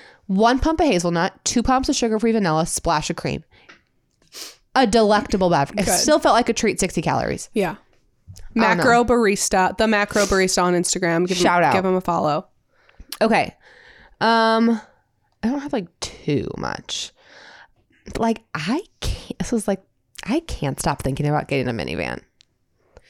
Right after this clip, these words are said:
Speaker 2: Yeah. Kelly's kind of, she's been talking about it a lot.
Speaker 1: Well, I just think it would be, first of all, I've never had a car as long as the Expeditions. Like, we're going on over a year, which I know is, like, s-, the most unrelatable thing I'm gonna say.
Speaker 2: No, it's,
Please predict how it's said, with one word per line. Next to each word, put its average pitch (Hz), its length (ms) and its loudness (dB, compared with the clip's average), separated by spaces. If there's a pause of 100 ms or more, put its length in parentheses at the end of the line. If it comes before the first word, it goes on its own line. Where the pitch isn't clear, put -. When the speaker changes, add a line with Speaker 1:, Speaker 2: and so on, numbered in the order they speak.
(640)
Speaker 2:
Yeah. 208 480 -2 (180)
Kelly's 269 600 2
kind 196 480 -2
of, 185 960 0
she's 208 200 0
been 226 100 2
talking 180 200 0
about 196 160 -2
it 165 40 -2
a 156 40 0
lot. - 240 -4 (400)
Speaker 1:
Well, 339 320 4
I 294 100 4
just 277 300 0
think 392 360 2 (1160)
it 240 140 4
would 226 180 0
be, 202 240 -2
first 254 180 2
of 233 40 2
all, 214 60 6
I've 202 60 2
never 196 240 2
had 196 180 2
a 196 40 0
car 160 220 0
as 160 80 2
long 160 120 0
as 156 80 -2
the 151 60 0
Expeditions. - 500 -4
Like, 165 140 0
we're 180 100 2
going 185 120 2
on 160 100 -2
over 165 240 0
a 165 80 2
year, 123 280 -2
which 208 220 0
I 214 120 2
know 214 220 4
is, 220 120 2
like, 180 300 0
s-, - 160 -6
the 220 120 0
most 208 220 2
unrelatable 170 480 2
thing 160 120 -2
I'm 156 100 -2
gonna 151 160 -2
say. 135 200 0
Speaker 2:
No, 190 140 4
it's, - 240 0